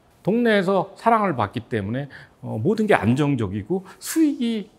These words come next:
수익률이 낮을 수가 없는 거죠. 자, 모든 그 소상공인이 동네 대기업인 될 수 없으나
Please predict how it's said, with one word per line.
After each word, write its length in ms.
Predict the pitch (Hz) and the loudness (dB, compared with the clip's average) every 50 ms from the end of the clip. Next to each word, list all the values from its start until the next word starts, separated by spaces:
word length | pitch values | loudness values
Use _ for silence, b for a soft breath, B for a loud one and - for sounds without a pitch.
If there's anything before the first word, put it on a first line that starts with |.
| _ _ _ | _ _ _
수익률이 480 | - - 254 254 240 220 196 180 190 | -6 -2 -2 0 0 0 0 -2 -2
낮을 280 | - - - - - 220 | 0 0 2 4 4 4
수가 220 | - - - 175 | 4 0 -2 -4
없는 320 | 127 92 90 92 87 85 87 | -4 -2 -4 -8 -8 -10 -12
거죠. 260 | 92 - - 107 101 - _ _ | -14 -16 -16 -18 -18 -18 _ _
자, 180 | - - 90 B B B B B _ | -12 -12 -12 B B B B B _
모든 580 | 117 113 156 208 - 320 330 339 330 311 240 | 6 6 6 6 6 4 2 2 2 0 -2
그 680 | - - 107 101 101 104 104 117 131 131 95 82 82 107 | -4 -4 -4 -4 -2 -2 -2 -2 -2 -2 -2 -4 -6 -10
소상공인이 580 | 110 - 175 170 185 185 165 147 131 120 123 123 | -10 -8 -6 -4 -4 -4 -2 -2 -2 -2 -2 -2
동네 440 | 117 123 123 113 113 117 123 123 B B B B B B | -4 -4 -4 -2 -2 -4 -4 -6 B B B B B B
대기업인 460 | - 110 110 113 135 127 117 127 117 | 0 0 0 2 2 0 0 -2 -2
될 140 | - 101 98 | 0 0 -2
수 160 | 90 - 151 | 2 4 2
없으나 540 | 123 - - - 110 95 87 90 104 113 101 | 2 2 0 -6 -6 -6 -6 -6 -6 -8 -10